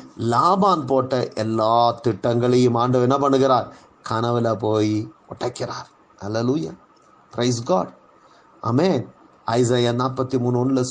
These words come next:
சொல்லப்பட்டது, "புழுவா இருக்கிற, கிருமியா இருக்கிற யாக்கோபே, ஹல்லேலூயா, உன்னை உருவாக்கினவன் நான் தான், உன்னை பேர் சொல்லி அழைத்தது நான் தான்." ஹல்லேலூயா. ஆமென்.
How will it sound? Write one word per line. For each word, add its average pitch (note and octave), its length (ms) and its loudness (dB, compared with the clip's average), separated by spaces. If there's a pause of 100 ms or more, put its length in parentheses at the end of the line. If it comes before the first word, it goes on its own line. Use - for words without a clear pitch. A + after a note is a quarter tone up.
சொல்லப்பட்டது, B2 640 -4 (540)
"புழுவா C3+ 400 4
இருக்கிற, C3+ 480 2
கிருமியா C3+ 560 0
இருக்கிற C#3+ 640 2 (140)
யாக்கோபே, C3+ 600 -4 (1040)
ஹல்லேலூயா, D3+ 380 2
உன்னை D3 280 0
உருவாக்கினவன் F3+ 800 2
நான் D3 320 -2
தான், F3+ 300 0 (440)
உன்னை C#3 180 0
பேர் F3 320 0
சொல்லி G#3+ 340 4
அழைத்தது G3 520 2
நான் G3+ 260 2
தான்." A2+ 300 -2 (560)
ஹல்லேலூயா. G3 580 2 (720)
ஆமென். G3+ 460 2